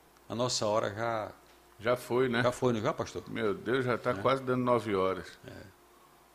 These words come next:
Speaker 1: Ah, a gente pode até prosseguir com esse assunto posteriormente, mas, ah,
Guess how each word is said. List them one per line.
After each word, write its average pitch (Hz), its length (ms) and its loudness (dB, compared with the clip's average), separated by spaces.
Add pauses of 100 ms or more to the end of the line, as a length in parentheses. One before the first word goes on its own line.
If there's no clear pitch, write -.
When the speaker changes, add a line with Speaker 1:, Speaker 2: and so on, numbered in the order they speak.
(1040)
Speaker 1:
Ah, 110 540 2 (100)
a 104 60 -6
gente 120 140 -8
pode 135 200 2
até 123 240 0
prosseguir 131 480 -2
com - 100 0
esse 113 160 -2
assunto 104 380 -2
posteriormente, 107 800 -4 (160)
mas, 98 560 0 (680)
ah, 87 580 6